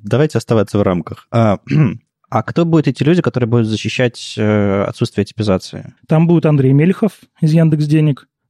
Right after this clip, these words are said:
Speaker 2: а, Девшак п-, подкаст и прочее. Николай Рыжиков. Вот, э, кто уж точно экстремист, пишет на клажуре, компания House Samurai. И будет,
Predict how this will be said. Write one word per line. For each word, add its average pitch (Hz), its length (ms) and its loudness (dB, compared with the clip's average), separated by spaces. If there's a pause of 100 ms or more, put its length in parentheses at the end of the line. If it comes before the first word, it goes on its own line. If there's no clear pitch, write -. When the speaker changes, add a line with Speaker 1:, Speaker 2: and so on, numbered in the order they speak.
Speaker 2:
а, 131 600 4
Девшак 131 520 -4 (140)
п-, 131 100 -2 (140)
подкаст 175 560 -2
и 123 240 0 (160)
прочее. 113 440 -4 (560)
Николай 185 340 2
Рыжиков. 139 540 -2
Вот, 143 520 2
э, 147 180 2
кто - 200 0
уж 156 140 0
точно 135 300 0
экстремист, 156 680 0 (240)
пишет - 300 -4
на 135 80 2
клажуре, 156 580 2
компания 135 380 2
House 139 240 -2 (100)
Samurai. 131 380 2 (600)
И 180 460 4
будет, 156 500 0